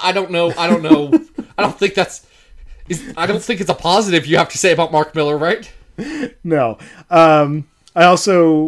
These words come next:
Speaker 2: would probably put the, uh, Professor X's Juggernaut What If, uh, above this, too.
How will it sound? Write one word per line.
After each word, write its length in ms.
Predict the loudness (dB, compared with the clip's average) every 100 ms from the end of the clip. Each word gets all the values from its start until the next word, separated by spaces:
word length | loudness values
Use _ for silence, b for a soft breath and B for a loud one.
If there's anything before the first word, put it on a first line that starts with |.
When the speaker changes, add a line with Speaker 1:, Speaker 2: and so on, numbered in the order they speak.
| -4
Speaker 2:
would 220 | -6 -6
probably 480 | -2 -2 -2 -2 -6
put 400 | -4 -6 -6 _
the, 300 | -10 -6 -4
uh, 260 | -2 0 -2
Professor 520 | -8 -8 -8 -6 -4
X's 460 | -4 -6 -8 -8 -6
Juggernaut 520 | -6 -4 -6 -6 -8
What 220 | -8 -8
If, 320 | -8 -12 _
uh, 40 | -14
above 420 | -12 -8 -10 -10
this, 260 | -12 -12 -10
too. 300 | -12 -12